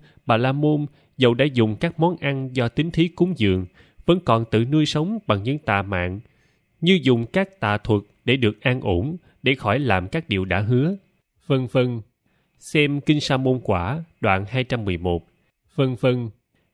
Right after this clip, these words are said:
Ngăn ngừa công hiệu của thuốc, còn vị ấy thì tránh xa các tà mạng kể trên. Như vậy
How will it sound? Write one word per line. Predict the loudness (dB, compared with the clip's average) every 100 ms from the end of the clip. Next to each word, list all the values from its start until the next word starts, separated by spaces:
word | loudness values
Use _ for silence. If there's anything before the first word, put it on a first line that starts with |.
| _
Ngăn | -2 0 2
ngừa | 4 2
công | 2 0
hiệu | 2 0 0
của | -2
thuốc, | 0 2 0 -2 _ _ _ _ _ -2
còn | 0 0
vị | -2
ấy | 0 -2 -2 0
thì | 0
tránh | 2 0 -2
xa | -2 -4
các | -2 -6
tà | -2 -2 -2
mạng | -4 -4
kể | -4 -2
trên. | 0 0 0 -8 _ _ _ _ _ _ _ _
Như | 2 2
vậy | 2 -2 -4